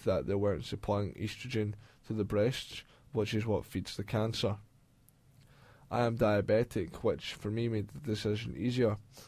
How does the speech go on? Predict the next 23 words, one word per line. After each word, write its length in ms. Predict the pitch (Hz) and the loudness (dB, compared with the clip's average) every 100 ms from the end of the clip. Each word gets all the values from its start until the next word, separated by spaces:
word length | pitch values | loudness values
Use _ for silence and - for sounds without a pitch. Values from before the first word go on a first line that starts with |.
| - - | -18 -6
I 260 | 104 104 | 0 2
had 100 | 104 | 2
already 340 | 104 107 110 110 | 4 4 4 2
been 220 | 98 98 | 0 -4
sterilised 880 | - - 123 120 117 113 120 - - - - - | -6 2 4 6 6 4 0 -4 -16 -20 -20 -10
because 300 | 127 - 120 | -6 -2 0
I 100 | 110 | 2
had 140 | 107 | 0
two 140 | - 120 | 0 0
healthy 300 | 120 104 107 | 0 -2 -4
kids 360 | - 120 117 - | 2 2 0 -8
and 80 | |
considered 400 | - - 107 117 | -12 -4 -4 -2
myself 400 | 101 104 - 104 | -2 -2 0 -2
incredibly 480 | 113 104 104 107 101 | -2 -2 -2 0 -2
lucky. 440 | 95 110 - 120 107 - - - - - | 2 0 2 0 0 -10 -20 -20 -18 -2
Many 420 | 131 139 131 127 - - | 2 4 2 0 -8 -4
type 180 | 120 101 | -2 0
one 320 | 98 101 104 - | -2 -4 -6 -4
diabetics 680 | 101 101 95 104 110 - - | 0 0 0 -2 -2 -10 -10
don't 200 | - 92 | -8 -4
get 200 | 117 104 | 0 0
that. 400 | 98 87 - - | 0 -2 -6 -16